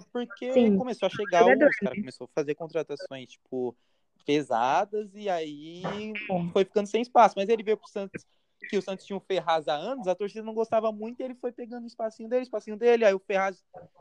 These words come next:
Speaker 1: já partiu pro Grêmio, chegou o Madison, mesmo assim ele não se intimidou tanto com o Madison ali. É igual eu falei, tipo, o Felipe Jonathan não tem uma sombra pra ele na reserva, talvez ele pode ficar um pouco acomodado com isso. Mas o Madison,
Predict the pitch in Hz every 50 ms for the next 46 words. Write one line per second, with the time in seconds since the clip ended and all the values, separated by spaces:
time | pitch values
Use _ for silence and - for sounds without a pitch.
0 | 175 - - - 180 196 190 196 - _ - 190 185 185 _ - 196 _ - 190
1 | 185 170 185 196 220 233 240 240 226 226 233 233 226 _ _ _ _ - - -
2 | 226 214 190 226 247 262 247 226 220 220 233 262 _ - 262 240 226 247 247 277
3 | 269 - 254 247 247 247 240 247 240 - - 226 208 - - - 208 220 214 170
4 | 180 185 180 175 - 165 156 156 147 - 151 147 _ - - 156 151 151 151 147
5 | 147 147 139 135 139 139 135 120 120 - - - - 131 127 127 127 127 - _
6 | _ _ _ _ _ - 143 143 147 160 165 180 175 - 180 175 165 156 151 _
7 | _ - 147 139 - 147 151 151 _ _ 135 147 151 151 147 139 151 147 147 151
8 | - - 156 143 143 143 - - - 131 131 131 127 _ - 135 127 123 127 120
9 | 117 120 117 117 113 117 117 113 113 110 110 110 110 113 120 120 110 147 165 185
10 | 175 143 131 127 - - 120 120 120 127 127 123 123 127 131 - 131 123 123 _
11 | - 127 127 - - 123 - 139 - - 143 147 151 151 147 143 _ - 208 160
12 | - - _ _ _ _ _ - - 170 165 165 151 127 131 - _ - 277